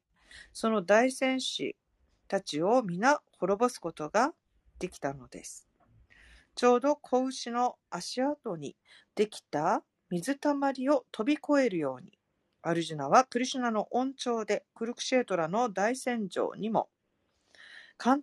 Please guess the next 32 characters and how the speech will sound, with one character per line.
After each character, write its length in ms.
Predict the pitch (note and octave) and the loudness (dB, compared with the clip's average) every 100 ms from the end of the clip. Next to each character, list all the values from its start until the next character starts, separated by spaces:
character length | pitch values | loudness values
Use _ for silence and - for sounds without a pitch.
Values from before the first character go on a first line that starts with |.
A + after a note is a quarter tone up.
| _ _ | _ _
単 240 | C4+ C4+ | 2 2
に 200 | C4 C4+ | 0 -4
飛 160 | - G#3+ | -4 -2
び 60 | G#3+ | -2
越 240 | - G#3 | 2 2
え 20 | |
る 100 | E3 | 2
こ 120 | - D#3+ | -2 -4
と 100 | A3+ | -2
が 120 | A3 | -2
で 100 | D#3 | -4
き 80 | - | -8
た 140 | C3 | -10
の 120 | C3+ | -10
で 160 | - - | -12 -14
す。 200 | - - _ _ _ _ _ _ _ _ _ _ _ _ - - - _ - | -16 -20 _ _ _ _ _ _ _ _ _ _ _ _ -20 -20 -20 _ -2
マ 120 | F#3+ | 2
ハ 200 | A#3 C4+ | 8 10
ー 20 | |
ラ 160 | C4 B3+ | 10 4
ー 20 | |
ジ・ 200 | A3+ C#4 | 0 -8
パ 180 | C4+ A3 | -6 -6
リ 80 | A3+ | -8
ク 100 | - | -10
シ 160 | - - | -14 -14
ッ 120 | - | -10
ト 120 | D3 | -8
は 260 | F3+ B3+ E4 | -6 -6 -8
そ 220 | - A3+ | -8 -6
の 160 | A3+ A#3 | -4 -4
他 460 | F#3+ - G3+ G#3+ | -8 -6 -4 -4